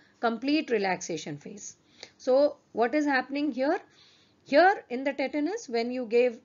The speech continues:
thirty stimuli, initially there was some beneficial effect, but thereafter the second, you know, the second, third, fourth,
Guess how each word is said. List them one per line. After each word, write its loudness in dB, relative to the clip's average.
thirty -2
stimuli, -6
initially -2
there -2
was -2
some -6
beneficial -6
effect, -8
but -4
thereafter 0
the -8
second, -2
you -8
know, -8
the 0
second, -4
third, 0
fourth, 0